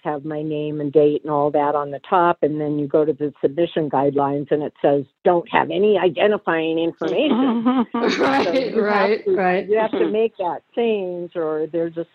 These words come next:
Speaker 1: gonna throw you out
Speaker 3: Yeah.
Speaker 1: without even
Speaker 2: Mm-hmm.
Speaker 1: reading you.
Speaker 2: Mm-hmm.
Speaker 3: Yeah, I ha-, I've, I've entered contests like that. You know, I was thinking when I said I've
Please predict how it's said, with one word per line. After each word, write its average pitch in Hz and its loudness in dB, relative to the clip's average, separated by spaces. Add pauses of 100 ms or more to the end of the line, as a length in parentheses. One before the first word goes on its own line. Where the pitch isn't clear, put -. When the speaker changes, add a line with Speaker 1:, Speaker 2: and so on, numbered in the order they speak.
Speaker 1:
gonna 147 -2 (100)
throw 170 4
you 160 4
out 143 2 (1040)
Speaker 3:
Yeah. 175 2 (100)
Speaker 1:
without 165 4
even 139 -2
Speaker 2:
Mm-hmm. 151 2
Speaker 1:
reading 170 2
you. - -6 (260)
Speaker 2:
Mm-hmm. 208 -6
Speaker 3:
Yeah, 220 2
I 302 4
ha-, 294 2
I've, 269 0
I've 285 4
entered 254 2 (600)
contests 294 2
like 170 -2
that. 165 -2
You 220 -2
know, 202 4
I 190 6
was 196 -2
thinking 208 2
when 185 2
I 175 2
said 185 0
I've 175 2